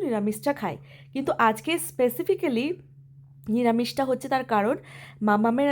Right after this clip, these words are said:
আজকে নামে পুজো দেওয়া হচ্ছে আমাদের দেশে। আস-, আসলে এই সময়টাতে, আহ, মামামের actually, আহ, অন্নপ্রাশন হয়েছিল, তো যে মন্দিরে পুজো দেওয়া হয়েছিল সেই মন্দিরে ধরে রেখেছে,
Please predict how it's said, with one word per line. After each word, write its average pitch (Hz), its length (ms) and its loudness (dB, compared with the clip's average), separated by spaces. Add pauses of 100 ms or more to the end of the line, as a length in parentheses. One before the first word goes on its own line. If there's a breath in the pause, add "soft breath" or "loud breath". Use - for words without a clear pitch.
আজকে 254 240 -4
নামে 226 400 -2
পুজো 220 220 -2
দেওয়া 214 180 4
হচ্ছে 220 300 -2
আমাদের 247 240 -4
দেশে। 170 340 -4
আস-, 175 180 -10 (100)
আসলে 262 300 2
এই 254 260 0
সময়টাতে, 269 580 -2 (640 loud breath)
আহ, 202 260 2
মামামের 214 500 0 (100)
actually, 240 380 -2 (120)
আহ, 196 260 2 (340 loud breath)
অন্নপ্রাশন 220 540 2
হয়েছিল, 175 360 -6
তো 190 100 -6
যে 208 240 -2
মন্দিরে 247 400 -2
পুজো 254 260 -6
দেওয়া 269 180 4
হয়েছিল 277 400 0
সেই 262 200 -6
মন্দিরে 254 360 -6
ধরে 277 240 2
রেখেছে, 269 420 -2